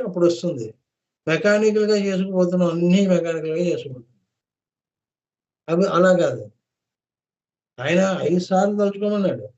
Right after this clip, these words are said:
కనీసం ప్రేయర్ చేయకపోయినా కూడా. ఉదయాన్నే లేవగానే ఒకసారి, ఐదు గంటలకి, మరి ఏడు గంటలకి, పన్నెండు గంటలకి, సాయంత్రం, ఆ, పడుకో-, రాత్రి పడుకోబోయేటప్పుడు ఇలా చెప్పారు ఆయన.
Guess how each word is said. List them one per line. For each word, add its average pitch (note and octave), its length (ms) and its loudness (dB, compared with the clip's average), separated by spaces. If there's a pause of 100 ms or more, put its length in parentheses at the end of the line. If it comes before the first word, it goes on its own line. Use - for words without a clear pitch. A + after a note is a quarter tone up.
కనీసం F3 580 0
ప్రేయర్ E3+ 300 4
చేయకపోయినా E3 360 2
కూడా. B2 200 -10 (100)
ఉదయాన్నే E3 480 -2
లేవగానే D#3+ 480 2
ఒకసారి, E3+ 520 0 (680)
ఐదు C#3+ 180 2
గంటలకి, E3 600 2 (300)
మరి C#3+ 180 2 (720)
ఏడు D3 200 6
గంటలకి, D#3 380 0
పన్నెండు D3+ 300 0
గంటలకి, D3+ 340 2
సాయంత్రం, C#3+ 400 0 (1000)
ఆ, C#3 100 4
పడుకో-, C#3 480 6
రాత్రి C#3 300 0
పడుకోబోయేటప్పుడు C#3+ 640 0
ఇలా D#3 120 2
చెప్పారు E3 460 2
ఆయన. B2+ 120 -2